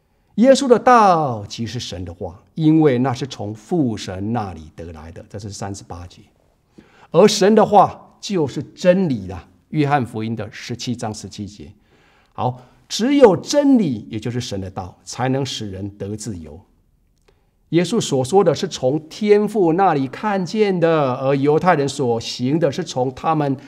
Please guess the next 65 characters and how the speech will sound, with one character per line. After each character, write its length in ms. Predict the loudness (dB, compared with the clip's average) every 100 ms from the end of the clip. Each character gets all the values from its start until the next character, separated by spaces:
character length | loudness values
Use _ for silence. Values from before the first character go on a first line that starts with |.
| -8
的 160 | 0 0
父 600 | -2 -12 0 4 4 4
那 140 | 2
里 140 | 2 -2
听 240 | -4 -4
来 80 | -4
的， 120 | -10
三 220 | -10 -10 -10
十 60 |
八 200 | -12 -14
节。 160 | -16 -20 -20 _ _ _ _ _ _ _ _ _ _ _ _ _ _
耶 200 | 2 2
稣 240 | 2 2
啊， 80 | 2
后 300 | 0 4 4
来 180 | 6 0
才 220 | -2 -6
揭 340 | -4 0 2
示 240 | 2 -2 -6
他 260 | -6 -2
们 140 | 0 0
的 100 | -4
父 360 | -6 -6 -4 -4
就 100 | -6
是 160 | -6
魔 340 | -6 -4 -6 -6
鬼 240 | -8 -14
了。 140 | -12 -10
我 160 | -6 -4
们 100 | -2
待 180 | -2 -2
会 80 |
在 120 | -2 -4
四 160 | -4
十 100 | -6
四 180 | -4 -8
节 120 | -8
可 140 | -10 -10
以 60 |
看 160 | -8 -10
得 100 | -10
到。 220 | -14 -16 _ _ _ _ _ _
但 160 | 2 4
此 280 | 4 0
时 300 | 0 2 2 0 -14 -4
犹 220 | 0 0
太 160 | 2 2
人 200 | 2 0
仍 140 | 2
然 140 | 0 -2
不 380 | -6 0 2
明 220 | 2 0 -2
白 160 | -2
耶 160 | -2 -6
稣 160 | -6 -8
的 60 |
意 140 | -8 -10
思， 200 | -12 -16 _
所 160 | -4
以 20 | -2
他 160 | 0
们 100 | -2
就 100 | -2
说 200 | -2 -4
了 80 | -6